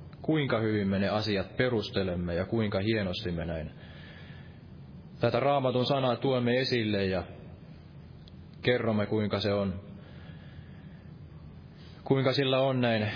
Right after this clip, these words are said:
myös täysi historiallinen kate ja kuinka on näitä arkeologisia löytöjä, jotka kertovat ja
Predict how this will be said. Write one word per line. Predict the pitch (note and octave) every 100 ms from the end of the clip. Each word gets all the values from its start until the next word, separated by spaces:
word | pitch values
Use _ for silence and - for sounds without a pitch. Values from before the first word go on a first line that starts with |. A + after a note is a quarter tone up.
| - - - - -
myös | A#2 A#2 - - - - - - -
täysi | - B2 A#2 A#2
historiallinen | B2+ A#2+ - A2+ G#2+ G#2 G#2
kate | A2+ A#2 A#2 G#2
ja | G2 F2+ -
kuinka | - G#2+ G2+ G2 F2+ - - - - - - - - -
on | A#2 C3
näitä | C3 B2 B2+
arkeologisia | C3 B2 B2+ A#2 A2+ A2 A2+ A2
löytöjä, | A#2 A#2 G#2+ G#2+
jotka | G2+ G2
kertovat | G2+ A2+ G#2+ G2+ F#2+ F#2
ja | F#2+